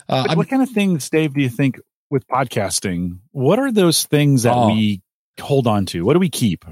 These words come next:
Speaker 2: Let's, let's think through that. What, what are those things that we don't need,
Speaker 1: <sighs>
Speaker 2: maybe? And it's gonna be different for everybody,
Speaker 1: Oh, for
Speaker 2: right?
Speaker 1: me,
Speaker 2: But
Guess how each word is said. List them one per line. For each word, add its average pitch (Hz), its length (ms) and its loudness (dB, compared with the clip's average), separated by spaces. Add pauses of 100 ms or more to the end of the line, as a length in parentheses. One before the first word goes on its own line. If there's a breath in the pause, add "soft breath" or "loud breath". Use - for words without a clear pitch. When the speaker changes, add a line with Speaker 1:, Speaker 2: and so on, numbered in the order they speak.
Speaker 2:
Let's, - 300 -2
let's - 180 -2
think 127 220 2
through 104 180 0
that. 76 220 -6
What, 123 200 -2
what 123 140 0
are 107 100 2
those 82 220 -8
things 80 340 -14
that 110 120 -4
we 110 80 -2
don't 101 240 -2
need, 90 100 -2
Speaker 1:
<sighs> - 840 -8
Speaker 2:
maybe? 90 480 -6
And 160 80 2
it's 156 100 0
gonna 208 140 4
be 185 100 6
different 165 340 0
for 127 140 2
everybody, 104 280 0
Speaker 1:
Oh, 139 40 2
for 165 180 2
Speaker 2:
right? 156 80 2
Speaker 1:
me, 143 480 2
Speaker 2:
But 135 100 -10